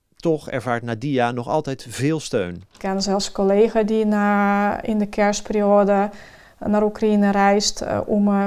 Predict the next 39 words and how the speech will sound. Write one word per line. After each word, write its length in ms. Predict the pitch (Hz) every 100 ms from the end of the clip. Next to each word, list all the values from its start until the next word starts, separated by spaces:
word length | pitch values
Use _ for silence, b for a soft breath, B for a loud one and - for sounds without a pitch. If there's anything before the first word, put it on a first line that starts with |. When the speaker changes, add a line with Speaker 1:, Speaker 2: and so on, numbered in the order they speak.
| 196
Speaker 2:
hulp 320 | 214 226 214
te 120 | 214
brengen. 540 | 202 196 196 196 202 208 B B B B B -
Dus 320 | 214 208 -
de 80 | 214
mensen 520 | 208 254 285 - 208
zijn 360 | 202 208 240
er 160 | 226 196
wel 300 | 196 190 -
die 120 | 196
daarmee 320 | 196 185 202
bezig 400 | 190 190 190 -
zijn. 360 | - 190 190 226 _ -
Speaker 1:
Het 120 | -
komende 300 | 92 92 104
jaar 300 | 127 139 -
gaat 340 | - 135 135
ze 120 | - 135
met 160 | 123
haar 140 | 120 117
gezin 320 | 117 117 107
verhuizen, 640 | - 98 101 87 82 82 _
van 240 | - 117 107
Utrecht 440 | 185 165 139 -
naar 180 | 123 110
Doorn. 360 | 92 85 90 - _ _ -
En 220 | 160 175
ze 140 | 165
zal 260 | 147 160 151
naar 200 | 139 127
haar 200 | 123 76
ouders 500 | 139 160 120 123 -
in 180 | 127 -
Oekraïne 560 | 135 123 127 131 110
blijven 420 | 98 127 139 139
gaan, 380 | 139 104 82 92
zolang 380 | _ - 101 113
het 120 | 120
kan. 320 | - 85 85